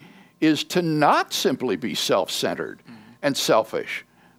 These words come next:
Speaker 1: but to love your neighbor as you love yourself. So I, I think that verse actually supports the idea that it's a moral perfection to be directing your love toward others and not to be just a self-centered person,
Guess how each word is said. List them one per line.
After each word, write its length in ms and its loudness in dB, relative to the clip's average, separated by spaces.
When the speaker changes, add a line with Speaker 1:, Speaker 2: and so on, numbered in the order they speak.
Speaker 1:
but 460 2
to 120 -2
love 340 4
your 140 0
neighbor 720 -2
as 240 2
you 120 -2
love 220 2
yourself. 480 -2
So 380 2
I, 240 -2
I 140 2
think 240 -4
that 180 2
verse 220 -2
actually 360 -2
supports 720 -6
the 160 -4
idea 560 -2
that 160 2
it's 160 0
a 60 2
moral 380 2
perfection 920 -6
to 100 -2
be 160 2
directing 720 0
your 160 2
love 320 2
toward 400 -2
others 480 -2
and 180 -2
not 280 -2
to 60 -4
be 160 -4
just 300 -8
a 60 -14
self-centered 800 -4
person, 500 -10